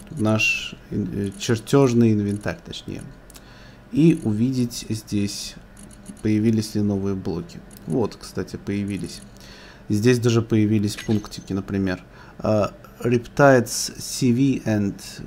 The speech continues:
Contained D X одиннадцать. Как с-, вы видите, здесь появились, например,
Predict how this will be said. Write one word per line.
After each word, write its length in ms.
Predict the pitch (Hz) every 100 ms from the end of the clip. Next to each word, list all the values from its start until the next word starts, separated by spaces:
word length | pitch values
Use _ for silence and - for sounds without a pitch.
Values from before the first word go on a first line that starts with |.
| -
Contained 580 | 120 107 113 113 110 104
D 160 | 104 101
X 180 | 101 -
одиннадцать. 440 | 95 92 87 -
Как 180 | - 139
с-, 100 | -
вы 260 | 131 120 131
видите, 400 | 175 165 113 98
здесь 220 | 101 120
появились, 560 | - 101 104 104 101 -
например, 360 | - 90 90